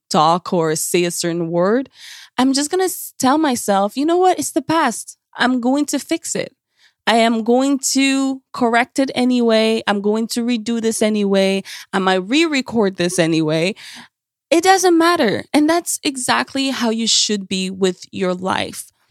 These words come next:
I usually have this persona, I would say,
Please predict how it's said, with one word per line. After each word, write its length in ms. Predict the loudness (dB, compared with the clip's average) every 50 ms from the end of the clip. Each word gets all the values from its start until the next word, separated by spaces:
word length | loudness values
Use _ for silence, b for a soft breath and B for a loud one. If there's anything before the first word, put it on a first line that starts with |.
| _ _ _ _ _ _ _ _ 0
I 500 | 2 4 4 4 4 4 2 0 -2 -4 -10 _ _ _ _ _ _ _ _ _ _ _ _ -10
usually 1000 | -6 -4 -2 0 0 0 2 2 2 2 2 2 0 0 0 0 -2 -4 -6 -10 _ _ _ _
have 500 | -4 0 2 4 4 4 2 0 -4 -8 -12 -4
this 580 | 0 0 0 2 0 -2 -4 -6 -6 -8 -10 -14 _ _ _ _ _ _ _ _ _ _ _ _ _ -2
persona, 840 | 0 2 2 2 0 0 0 2 2 2 2 2 2 0 -2 -4 -4
I 80 | -4 -4
would 220 | -2 -2 -4 -4
say, 420 | -2 -2 0 0 0 0 0 -2